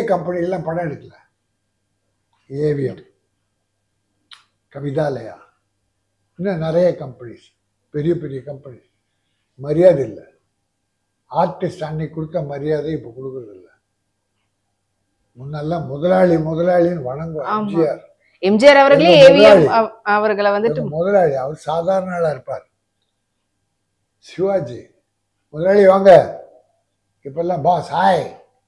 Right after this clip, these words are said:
Speaker 1: அப்ப கட்டுது சினிமா. அதனால தான் பல பெரியவங்க படம் எடுக்கிறத விட்டாங்க. அதான் கு-, நூறு கோடி, இருநூறு கோடி. அவங்கெல்லாம் ஒரு, ஒ-,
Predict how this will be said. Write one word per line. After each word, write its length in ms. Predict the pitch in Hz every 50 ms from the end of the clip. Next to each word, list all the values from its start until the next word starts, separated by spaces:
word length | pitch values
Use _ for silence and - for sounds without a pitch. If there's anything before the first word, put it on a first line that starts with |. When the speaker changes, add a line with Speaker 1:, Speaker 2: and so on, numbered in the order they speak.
| _ _ _ _ _ _ _ _ _ _ _ _ _ _ _ _ _ _ _ _ _ _ _ _ _ _ _ _ _ _ _ _ _ _ _ _
Speaker 1:
அப்ப 280 | - 120 - - 180 170 160
கட்டுது 320 | 185 175 180 208 202 196 - -
சினிமா. 280 | - 135 123 104 95 - _ _ _ _ _ _ _ _ _ _ _ _ _ _ _ _ _ _ _ _ _ _ _ _ _ _ _ _ _ _ _ _ _ _ _ _ _ _ _ _ _ _ _ _
அதனால 380 | 120 131 139 156 170 175 170 170
தான் 160 | 220 214 - - 135
பல 160 | 143 151 170 165 -
பெரியவங்க 460 | 170 170 170 185 190 180 170 165 170 143 117
படம் 220 | 135 131 143 156 151
எடுக்கிறத 320 | 139 123 120 117 110 110
விட்டாங்க. 380 | 101 101 _ _ - 110 _ _ _ _ _ _ _ _ _ _ _ _ _ _ _ _ _ _ _ _ _ _ _ _ _ _ _ _ _ _ _ _
அதான் 260 | 139 143 160 156 123 - -
கு-, 200 | - 113 _ _ _ _ _ _ _ _ _ _ _
நூறு 220 | 151 151 156 147 135 -
கோடி, 260 | 147 143 139 131 131 127 123 127
இருநூறு 380 | 135 143 143 147 147 143 135 113 - 123
கோடி. 240 | 123 110 101 104 107 _ _ _ _ _ _ _ _ _ _ _ _ _ _ _ _ _ _ _ _ _ _ _ _ _ _ _ _ _ _ -
அவங்கெல்லாம் 540 | 127 135 147 156 180 185 226 285 320 269 233 202
ஒரு, 160 | 170 151 135 127 113 104 95 95 - - 127
ஒ-, 140 | 123 -